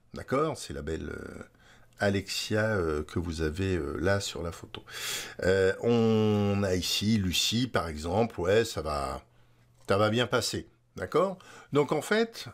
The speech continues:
euh, il va falloir, euh, il va falloir faire afficher ce truc-là.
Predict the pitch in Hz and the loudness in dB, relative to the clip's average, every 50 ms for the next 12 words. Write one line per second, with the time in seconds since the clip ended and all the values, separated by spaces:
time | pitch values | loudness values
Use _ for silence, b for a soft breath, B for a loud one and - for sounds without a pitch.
0 | - - 110 113 117 117 117 120 110 127 127 - - - 156 160 165 160 147 135 | -8 -4 -2 0 0 0 0 2 2 2 0 0 0 -2 0 0 0 0 0 2
1 | 120 120 123 123 123 123 120 120 120 120 117 117 113 123 120 117 - 151 156 156 | 2 2 2 0 -2 -2 -2 -2 -2 -2 -2 0 2 2 2 2 2 0 0 0
2 | - - 156 135 131 120 - - 131 113 - - 185 175 - - - 131 - - | -2 -2 -2 -2 -2 -2 -2 -2 -2 -2 -2 -2 -2 -2 -4 -4 -6 -6 -6 -8
3 | - | -12